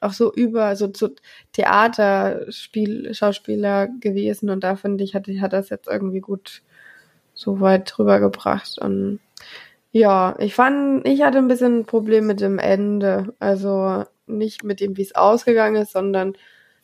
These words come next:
für mich hätte es schon viel früher enden sollen. Und, äh,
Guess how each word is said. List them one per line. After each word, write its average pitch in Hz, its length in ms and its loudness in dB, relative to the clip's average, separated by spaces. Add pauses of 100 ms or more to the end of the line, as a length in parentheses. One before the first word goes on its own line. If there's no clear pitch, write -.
(120)
für 220 140 2
mich 233 220 4
hätte 208 240 2
es 196 160 2
schon 190 140 -2
viel 190 180 -4
früher 196 280 2
enden 190 320 0
sollen. 185 520 0
Und, 190 460 -4
äh, 185 420 2